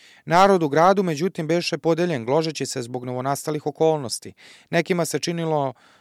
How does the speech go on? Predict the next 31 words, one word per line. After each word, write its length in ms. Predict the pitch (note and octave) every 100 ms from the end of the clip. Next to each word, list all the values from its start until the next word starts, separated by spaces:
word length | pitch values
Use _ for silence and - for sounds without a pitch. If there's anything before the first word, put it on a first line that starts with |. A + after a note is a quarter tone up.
| _
da 80 | -
je 80 | D#3+
najbolje 360 | E3+ F#3 D3+ C3
da 120 | B2+
predaju 280 | D3 D#3 C#3
grad 240 | D3 C#3
Pompeju, 500 | - A2 C#3 E3+ F3+
dok 220 | C#3+ C3+
su 300 | - D3 C3 - _ _
oni 260 | - E3+ D#3+
koji 220 | D3 C3
su 160 | - B2
simpatisali 680 | B2+ A#2+ D3+ D3 - B2+ A2+
Aristobula 640 | A2 - D3+ D#3 D3+ C3
tvrdili 540 | - D3 C#3+ D3+ C#3
da 240 | A#2 A2 A2 _ _ _
treba 260 | G3 G3
zatvoriti 500 | F3 F#3 G3 F#3 D3
grad 240 | B2 D3 C#3+
za 100 | B2+
Pompeja 460 | A#2+ A#2 D3 D#3+
i 100 | D3
ratovati 480 | B2 C#3+ - C3+ A2+
protiv 340 | A2 A2 - G2+
njega, 360 | C3 C#3+ C#3 - - - _
jer 180 | C3+ D3
je 140 | C#3+
držao 400 | A#2 C3 B2+ B2
Aristobula 580 | A2+ G#2 - A#2 A2 A2+
u 60 | A2+
zatvoru. 520 | A#2 A2+ - G2+